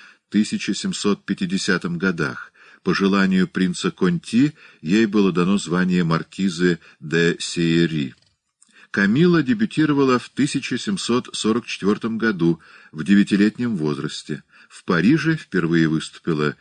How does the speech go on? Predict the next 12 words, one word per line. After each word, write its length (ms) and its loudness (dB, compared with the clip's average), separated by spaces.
в 120 0
итальянской 680 -2
комедии 560 -2
в 140 -12
тысяча 520 -4
семьсот 640 -6
сорок 640 -4
седьмом 560 -8
году. 360 -8
Веронезе, 760 4
их 280 0
отец, 580 -2